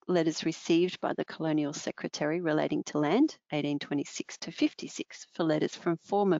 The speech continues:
British military personnel. So we'll see a little bit about that later on. There's an index to passengers arriving eighteen forty-two to fifty-five. Now, whilst they didn't record the names of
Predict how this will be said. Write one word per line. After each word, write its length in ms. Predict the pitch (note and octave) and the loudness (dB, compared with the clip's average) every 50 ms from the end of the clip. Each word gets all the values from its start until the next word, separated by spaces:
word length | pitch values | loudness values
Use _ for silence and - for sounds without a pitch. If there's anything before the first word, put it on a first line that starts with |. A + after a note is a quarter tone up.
| - _ | 0 _
British 380 | - D#3 D3 C#3+ - - - - _ _ _ _ _ _ _ - | -4 -4 -2 -2 -2 -4 -4 -6 _ _ _ _ _ _ _ 0
military 440 | E3+ D#3+ D3 D3 - - - - - | 2 2 2 2 0 -2 -4 -6 -6
personnel. 540 | - - C#3+ C#3 - - - - - - - _ _ _ - - - - - - - - - | -6 -4 -6 -6 -4 -4 -4 -4 -4 -4 -8 _ _ _ -18 -16 -16 -14 -16 -18 -20 -20 -14
So 220 | - - F#3+ F3 F3 | -6 -2 0 2 4
we'll 100 | F#3 G#3 | 2 2
see 480 | - - - - B3 A#3+ A#3 G#3+ - - | 0 0 -2 0 2 2 2 0 0 -2
a 60 | - | -2
little 220 | D#3+ D#3 D3+ - D3+ | -2 -2 -2 -2 -2
bit 160 | - - - | -4 -4 -4
about 280 | - - - - - - | -4 -2 -4 -4 -4 -4
that 220 | - - - - - | -4 -4 -4 -4 -4
later 460 | - D3 C#3+ C#3+ - - - D#3+ D#3+ | -4 -2 -2 -2 -2 -4 -4 -2 -2
on. 280 | D3+ D3+ - - - - _ _ _ _ _ - - - - - - _ _ - | -2 -2 -4 -6 -10 -12 _ _ _ _ _ -20 -20 -18 -18 -20 -20 _ _ 0
There's 260 | F3+ E3 D#3+ E3 - | 2 4 4 4 6
an 80 | G3 F#3+ | 6 8
index 380 | G3 F#3+ E3+ - - - - | 8 8 6 4 0 -4 -8
to 140 | - - - | -10 -10 -10
passengers 640 | - - - F#3 F#3+ - - G#3 G#3 G3+ G3+ G3 - | -8 -6 -4 -4 -4 -2 -2 0 2 2 2 2 2
arriving 560 | F3 D#3+ E3 D#3 D#3+ F3 F#3+ - A3 A3+ - - - | 0 0 2 2 2 2 2 2 0 0 0 0 0
eighteen 360 | E3 D#3 - - E3+ D#3 D#3+ | 0 0 0 -2 -2 -2 -2
forty-two 600 | - - D#3+ D#3+ D#3 D3+ D3 - - - - D#3 F3+ | -2 -2 -4 -2 -2 -2 -6 -6 -6 -4 -4 -4 -4
to 120 | - - F#3 | -2 -4 -4
fifty-five. 800 | - - D#3+ E3 - - - F3 - - - - - - D#4 F4+ - - _ - - - - - - _ - | -2 -2 -2 -2 -2 -6 -12 -10 -4 -2 0 2 2 4 2 2 0 -4 _ -20 -18 -16 -16 -16 -8 _ 0
Now, 160 | E3 D3+ D#3 | 2 2 2
whilst 480 | D#3 - F3 F3+ F3+ F#3+ F#3+ - - _ - | 0 0 0 2 2 0 -2 -4 -8 _ -2
they 160 | E3 D#3 D3+ - - | 0 0 0 -2 -2
didn't 300 | - G#3+ A#3 A#3+ F3 - | -2 0 2 0 0 2
record 420 | F#3 E3+ - - - E3+ D#3 D3+ | -2 -2 -2 -4 -4 -2 -2 0
the 80 | - D#3+ | 2 2
names 380 | D#3+ D#3+ D3+ D#3 D3+ D#3 - | 2 2 2 2 0 0 0
of 120 | E3+ D#3 | -2 -4